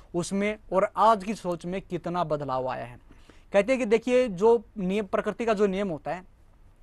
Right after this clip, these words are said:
वो वक्त वक्त पर बदलता रहता है। लोगों की जो समाज है, जो दौर होता है, वो एक ख़त्म होता है। मान लीजिए, फिलहाल जो लोगों की सोच है, आने वाले सौ साल के बाद, पचास साल के बाद उस सोच में बदलाव आ जाएगा।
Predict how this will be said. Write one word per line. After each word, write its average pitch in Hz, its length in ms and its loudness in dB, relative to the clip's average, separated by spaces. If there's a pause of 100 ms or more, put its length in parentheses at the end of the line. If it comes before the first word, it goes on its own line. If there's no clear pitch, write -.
(300)
वो 214 100 4
वक्त 240 240 4
वक्त - 160 0
पर 247 120 2
बदलता 202 380 0
रहता 127 260 -6
है। - 100 -20 (480)
लोगों 202 200 2
की 220 60 -4
जो 240 80 0
समाज 190 480 0
है, 196 180 0 (260)
जो 160 120 -2
दौर 180 260 0
होता 185 220 0
है, 185 140 -4 (260)
वो 190 100 2
एक 220 160 6
ख़त्म 220 200 0
होता 196 200 0
है। 202 100 2
मान 202 180 0
लीजिए, 208 300 2
फिलहाल 196 280 2
जो 196 140 0
लोगों 190 200 -2
की 185 100 -8
सोच 175 340 -6
है, 190 80 -2
आने 180 280 -4
वाले 180 240 2 (180)
सौ 180 360 -4
साल 180 260 -2
के 175 100 -4
बाद, 170 160 0
पचास 165 320 -4
साल 170 160 -6
के 165 100 -8
बाद 165 320 -4 (320)
उस 226 160 -2
सोच 247 180 2
में 247 160 0
बदलाव 190 340 4
आ 143 80 2
जाएगा। 135 360 -8